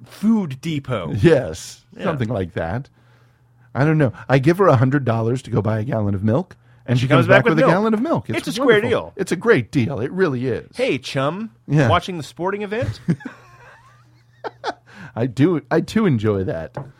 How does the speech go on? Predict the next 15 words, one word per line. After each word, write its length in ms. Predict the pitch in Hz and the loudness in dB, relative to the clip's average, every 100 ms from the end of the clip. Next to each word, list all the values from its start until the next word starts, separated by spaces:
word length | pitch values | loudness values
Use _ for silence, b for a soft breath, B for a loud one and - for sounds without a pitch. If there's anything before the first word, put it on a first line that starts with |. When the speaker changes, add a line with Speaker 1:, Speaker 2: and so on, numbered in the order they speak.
| B B B | B B B
Speaker 1:
That 180 | - - | -12 -10
baseball's 440 | 101 101 139 156 156 | -12 -12 -8 -8 -8
full 140 | 233 | -12
of 80 | 233 | -10
thetans. 640 | - 285 90 80 - 143 156 | -10 -12 -12 -20 -12 -8 -8
<laughs> 40 | 165 B B B B B B B B B B B B B B B | -10 B B B B B B B B B B B B B B B
Speaker 2:
Yeah, 180 | 113 107 | 4 4
the 100 | 120 | 4
War 160 | 196 214 | 2 4
of 80 | |
the 60 | 135 | 4
Worlds. 340 | 117 104 95 | 4 2 2
I 100 | 120 | 0
don't 140 | 110 92 | 2 0
know. 220 | 87 | -2